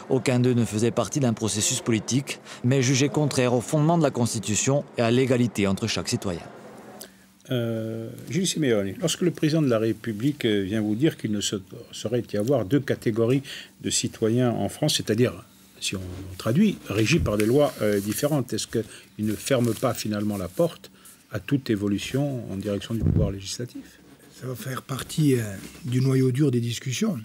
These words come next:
Speaker 3: Et c'est la raison pour laquelle je vous disais que malgré les, les ouvertures notables et significatives enregistrées lors de notre dernière réunion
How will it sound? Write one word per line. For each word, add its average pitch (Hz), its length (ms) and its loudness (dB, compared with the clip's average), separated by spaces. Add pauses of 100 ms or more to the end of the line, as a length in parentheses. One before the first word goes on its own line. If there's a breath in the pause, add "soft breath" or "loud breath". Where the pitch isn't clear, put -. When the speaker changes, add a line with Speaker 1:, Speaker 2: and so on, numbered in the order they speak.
(180)
Speaker 3:
Et 117 120 -4
c'est - 180 -6 (100)
la 113 80 -8
raison 117 240 -4
pour 117 140 -4
laquelle 113 600 -4 (320 loud breath)
je - 140 -10
vous 120 80 0
disais 123 320 2
que 120 160 -8 (180)
malgré 117 400 -2
les, 104 280 -4 (100)
les 123 200 0
ouvertures 120 480 0
notables 120 400 0
et - 20 2
significatives 113 1000 -4 (300)
enregistrées 117 840 0 (160)
lors 113 220 -6
de 113 100 -4
notre 113 240 -8 (300)
dernière 113 360 -4
réunion 110 360 -4